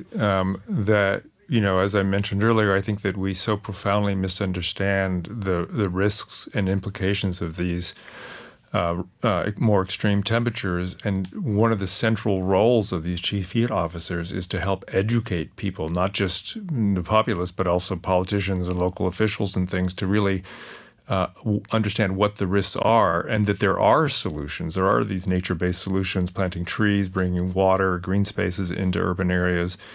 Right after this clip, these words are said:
uh, that they can really have a big impact on this. But, you know, the ignorance is very profound on this issue, and there's also just a lot of inertia in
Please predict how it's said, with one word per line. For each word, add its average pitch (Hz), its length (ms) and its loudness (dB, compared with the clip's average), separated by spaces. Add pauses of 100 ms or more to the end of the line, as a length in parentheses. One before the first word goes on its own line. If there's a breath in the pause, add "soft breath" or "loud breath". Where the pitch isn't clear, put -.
(500 loud breath)
uh, 101 240 2
that 104 360 2 (240)
they 104 180 2
can 101 220 2
really 104 340 4
have 92 340 0
a 92 60 -2
big 101 240 0
impact 113 460 0
on 78 140 -4
this. - 180 -6
But, 101 320 0
you 120 260 2
know, 107 320 2
the 113 220 4
ignorance 117 500 4
is 101 300 0
very 104 420 2
profound 107 560 2
on 87 160 2
this 82 180 -2
issue, 95 480 0
and 107 340 4
there's 107 260 2
also 95 340 2
just 95 180 0
a 104 100 0
lot 92 260 4
of 92 140 0
inertia 98 840 0
in 95 320 2